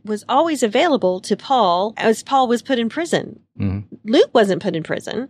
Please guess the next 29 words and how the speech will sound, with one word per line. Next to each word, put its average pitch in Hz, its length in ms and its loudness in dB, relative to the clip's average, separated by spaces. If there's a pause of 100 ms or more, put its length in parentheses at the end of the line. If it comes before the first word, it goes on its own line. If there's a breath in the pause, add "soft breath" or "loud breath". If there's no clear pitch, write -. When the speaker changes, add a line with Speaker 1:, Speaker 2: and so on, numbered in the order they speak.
Speaker 2:
Right. - 200 -8 (120)
Speaker 1:
but 240 200 0
Paul 330 300 2
was 240 260 0
in 175 120 0
prison, 160 320 -6
and 196 260 -4
Luke 262 400 -4
would 220 160 2
go 196 240 2
in 240 380 -4
and 196 180 -6
out 208 540 -4
to 220 120 -2
take - 220 -4
care 277 260 -4
of 262 80 -6
him. 262 280 -4
I 220 120 -2
imagine 208 920 -2
that 180 480 -2
there 196 280 0
was 185 140 -4
a 180 80 -2
lot 220 440 -6
of 220 160 -2
payment 180 520 -4
going 170 320 -2
on, 165 460 -4